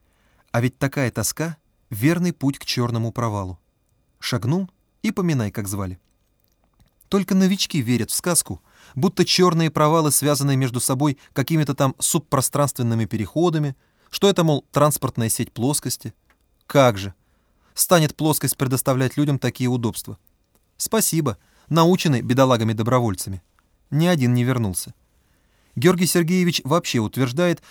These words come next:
будто черные провалы — суть зримая категория философского абсолютного «ничто», в котором вообще ничего нет,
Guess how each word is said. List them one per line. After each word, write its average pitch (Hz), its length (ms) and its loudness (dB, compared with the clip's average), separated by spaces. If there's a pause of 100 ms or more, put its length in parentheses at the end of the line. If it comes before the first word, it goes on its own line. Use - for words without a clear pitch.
(100)
будто 147 340 0
черные 139 440 2
провалы — 160 500 2 (140)
суть 196 320 0
зримая 170 480 4
категория 160 540 0
философского 139 680 0
абсолютного 143 800 0
«ничто», 135 520 0 (460)
в - 80 -20
котором 156 300 2
вообще 175 320 2
ничего 110 340 -2
нет, 185 220 -4